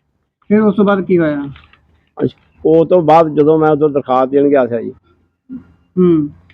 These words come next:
Speaker 2: ਰਾਜਨ ਬਾਦ ਦੇ ਇੱਕ ਰਾਤ ਤੇ ਦੋ ਦਿਨ ਰੱਖੇ ਗਏ ਜੀ।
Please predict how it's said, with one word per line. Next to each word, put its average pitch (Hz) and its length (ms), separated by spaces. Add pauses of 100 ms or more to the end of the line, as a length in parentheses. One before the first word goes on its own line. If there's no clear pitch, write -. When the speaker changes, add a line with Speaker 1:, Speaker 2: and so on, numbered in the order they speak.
(680)
Speaker 2:
ਰਾਜਨ 143 280
ਬਾਦ 156 260
ਦੇ 156 240 (920)
ਇੱਕ 151 220
ਰਾਤ 151 280
ਤੇ 160 80
ਦੋ 139 200
ਦਿਨ 147 180
ਰੱਖੇ 139 260
ਗਏ 147 100
ਜੀ। 156 140